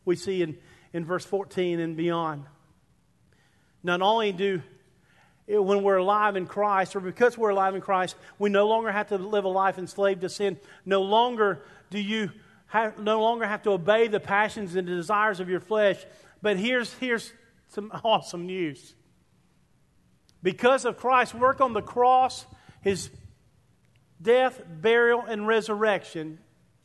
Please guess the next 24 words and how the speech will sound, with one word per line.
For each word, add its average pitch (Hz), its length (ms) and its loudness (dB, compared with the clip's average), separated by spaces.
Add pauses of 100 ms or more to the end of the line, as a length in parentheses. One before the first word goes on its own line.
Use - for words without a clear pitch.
(680)
just 247 320 -2
as 196 120 0
sin 269 600 0 (220)
no 214 240 4
longer 254 420 2
has 220 260 -2
dominion 233 640 -2
and 202 160 -4
power 240 520 4 (260)
over 233 400 4
Christ, 254 760 0 (440)
as 233 260 4
a 254 80 6
believer 240 540 0
in 226 160 0
Jesus 226 360 -2
Christ, 226 520 4 (240)
sin 262 420 2
has 214 240 0
no 226 300 2 (600)
power 202 560 2
over 190 220 4
your 185 220 2
life. 170 500 2